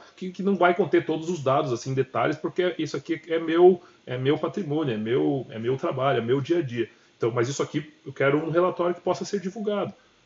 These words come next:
né? Isso não veio ali, né, um relatório. A pessoa tem que ir lá olhar, daí, claro, vai ter um calhamaço de páginas, sei lá quantas páginas vai ter, e o leigo nem tem como acessar lá, alguém vai tá mostrando, talvez, a página, ainda virando a página, a pessoa não pode nem olhar direito.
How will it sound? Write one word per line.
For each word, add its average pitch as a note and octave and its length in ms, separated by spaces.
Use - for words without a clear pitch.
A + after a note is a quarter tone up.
né? C3 240
Isso C3 240
não F#3 100
veio F#3+ 320
ali, A#2 160
né, G#2+ 240
um A#2 80
relatório. A2 680
A G#2 40
pessoa B2 200
tem D3 80
que C#3+ 120
ir - 20
lá C#3+ 160
olhar, F3 240
daí, C#3+ 160
claro, E3+ 220
vai D3 80
ter E3+ 100
um D#3 60
calhamaço D#3+ 520
de D3 80
páginas, E3 440
sei D3 80
lá D3+ 120
quantas C#3 300
páginas C3 340
vai C#3 140
ter, D#3+ 320
e F3 220
o F3 180
leigo F#3 340
nem F#3+ 200
tem G#3 160
como G3+ 260
acessar E3 640
lá, F3 280
alguém C3+ 260
vai D#3+ 140
tá D#3+ 160
mostrando, D#3 500
talvez, C#3 320
a C3+ 60
página, D3 440
ainda D3+ 140
virando C#3 340
a C#3 40
página, D#3+ 240
a D3 40
pessoa C#3+ 140
não C#3+ 80
pode D3 180
nem D#3+ 120
olhar C#3 260
direito. C3+ 380